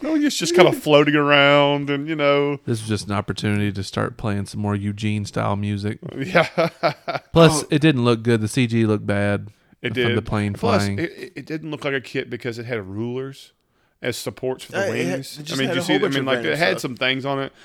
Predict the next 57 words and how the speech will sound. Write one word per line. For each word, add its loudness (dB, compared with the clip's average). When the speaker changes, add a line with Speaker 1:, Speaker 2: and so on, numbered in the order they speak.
Speaker 2:
There 0
was 2
Speaker 1:
It 0
Speaker 2:
some 0
Speaker 1:
just 0
Speaker 2:
randomness -2
about -2
it. -2
And -4
Speaker 1:
very 0
Speaker 2:
the -6
Speaker 1:
random. -8
I -8
mean, 0
Speaker 2:
it -12
Speaker 1:
and -8
the -8
lines -4
on -2
it. -8
I -8
mean, -4
like, -8
if -12
this -8
wasn't -2
a -10
kit, -8
who -6
in -10
the -6
hell -2
spent -12
the -16
time -8
to -12
draw 0
<laughs> -6
the 2
red 0
and -8
white 0
stripes -2
and -6
all 4
that? 2
Speaker 2:
No, -8
Speaker 1:
You -12
know? -6
Speaker 2:
that's 0
the -4
thing. 0
With -4
these 0
little 2
R 2
C -2